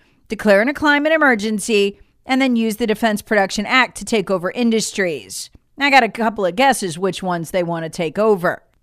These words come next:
It's not to help or go green. It's for the sake of raw power. Because if they actually intended to fully grow, go green as a society, they could answer basic questions about doing it.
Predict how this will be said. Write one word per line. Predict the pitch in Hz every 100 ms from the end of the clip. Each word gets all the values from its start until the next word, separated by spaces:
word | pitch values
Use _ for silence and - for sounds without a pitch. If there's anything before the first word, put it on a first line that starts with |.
| _ -
It's | 320 -
not | 339 320 -
to | 233
help | 233 202 151 175
or |
go | 170 175
green. | 165 196 208 143 107 _ _ _
It's | 208 -
for | - 285
the | 330
sake | 311 240 196
of | 165
raw | 190 160 143
power. | - - 247 226 175 117 - _ _
Because | 311 381 330
if | 349
they | 330 320 -
actually | 320 294 - 277 254 233
intended | 226 - - 403 330 196 131
to |
fully | 160 185 170
grow, | 165 170 170 185
go | 180 175
green | 156 180 180 170 170 _ _ _ _ _
as | 220 208 208
a |
society, | 185 175 - 349 349 320 220 196 180 - _ _ _
they | 214 349
could | 359 339
answer | 269 240 214
basic | 233 220 214
questions | - 277 254 - 196 160 175
about | 165 156 - _
doing | 277 269 214
it. | 143 -